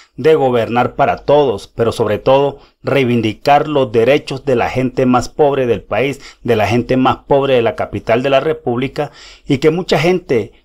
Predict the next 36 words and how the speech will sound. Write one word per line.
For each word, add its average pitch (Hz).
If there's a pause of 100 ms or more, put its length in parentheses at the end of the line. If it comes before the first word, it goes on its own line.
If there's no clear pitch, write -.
no 135
entendió 151
porque -
hay 147
una 147
prensa 156
que -
todavía 113
manipula. 123 (300)
Hablamos 127
de 135
esos 127
medios 135
tradicionales 110
como 101
Caracol, 110
R 117
C 110
N, 127
El 95
Tiempo, 117
la 104
revista 98
Semana, 117 (320)
eh, 120
todos 202
esos, 156
eh, 120
Blue 123
Radio, 123 (160)
esos -
periodistas 123
que -
se -
han 120
enriquecido 127